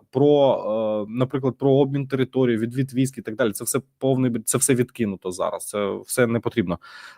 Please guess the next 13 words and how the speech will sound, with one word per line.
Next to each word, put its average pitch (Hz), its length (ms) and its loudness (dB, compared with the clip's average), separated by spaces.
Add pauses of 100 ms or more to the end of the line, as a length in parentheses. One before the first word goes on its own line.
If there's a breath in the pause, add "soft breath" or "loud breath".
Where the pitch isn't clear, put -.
Е, 101 160 4
реальне 139 360 6
припинення 120 440 0
вогню. 92 300 -8 (180)
Реальне 127 340 6
припинення 123 380 0
вогню, 135 280 2
потім 131 280 -2
другий 123 260 2
раунд, 123 440 2
е, 101 280 2
з 98 60 -4
деталізацією. 101 760 -2